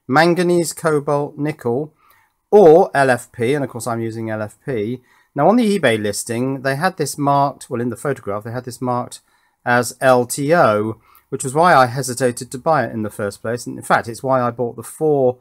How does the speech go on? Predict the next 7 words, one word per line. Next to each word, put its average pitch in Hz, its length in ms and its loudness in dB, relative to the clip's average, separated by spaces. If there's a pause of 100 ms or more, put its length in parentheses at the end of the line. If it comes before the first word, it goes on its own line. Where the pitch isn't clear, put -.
(300)
cell 101 600 -4 (300)
active 113 480 -8
balancer. 104 680 -8 (600)
So 208 200 -2
here 190 180 0
it 190 80 0
is 180 240 -2